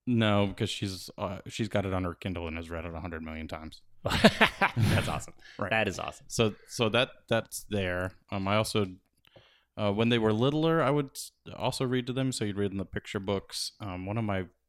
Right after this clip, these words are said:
Speaker 1: great memories is sitting on the couch when the kid would wake up too early, and, you know, it was my turn to hang out with the kid. We would read through Owly,
Speaker 2: Mm-hmm.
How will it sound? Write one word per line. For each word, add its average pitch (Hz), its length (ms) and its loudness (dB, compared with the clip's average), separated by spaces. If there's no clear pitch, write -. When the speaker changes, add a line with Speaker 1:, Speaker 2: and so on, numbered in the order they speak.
Speaker 1:
great 101 280 -4
memories 101 440 -2
is 92 560 -6
sitting 104 360 0
on 98 100 2
the 98 100 -2
couch 98 360 -4
when 92 100 -6
the 90 60 -8
kid 95 260 -6
would 92 120 -4
wake 92 240 -4
up 92 200 -4
too 92 200 -6
early, 90 600 -4
and, 87 440 -8
you 90 80 -8
know, 85 100 -6
it 87 40 -6
was 90 100 -6
my 87 200 -6
turn 90 380 -6
to 85 240 -8
hang 92 160 -6
out 85 120 -4
with 90 120 -10
the 92 80 -8
kid. 90 460 -6
We 120 160 4
would 107 520 4
read 117 260 0
through 107 220 0
Owly, 113 580 0
Speaker 2:
Mm-hmm. 95 320 0